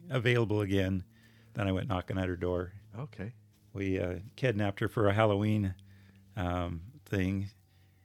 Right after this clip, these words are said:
Speaker 1: Uh, each of the guys in our dorm, or in our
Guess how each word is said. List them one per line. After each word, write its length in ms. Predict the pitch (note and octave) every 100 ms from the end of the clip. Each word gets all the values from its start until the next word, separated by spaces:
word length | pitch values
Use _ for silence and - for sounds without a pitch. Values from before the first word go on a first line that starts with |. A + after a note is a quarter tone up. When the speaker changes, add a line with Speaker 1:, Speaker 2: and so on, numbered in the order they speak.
| _ _ _ _ - G#2+
Speaker 1:
Uh, 340 | F2+ G2 G2 - - D3+ - _ _
each 240 | A#2 F#2+ -
of 80 |
the 80 | F2
guys 260 | F#2 F#2 F2+
in 80 | F2
our 360 | E2+ E2+ E2+ A#2+ -
dorm, 440 | G#2 G2 F#2+ F#2 D#2+ - _
or 160 | C3 F2+
in 120 | E2+
our 260 | F2 F2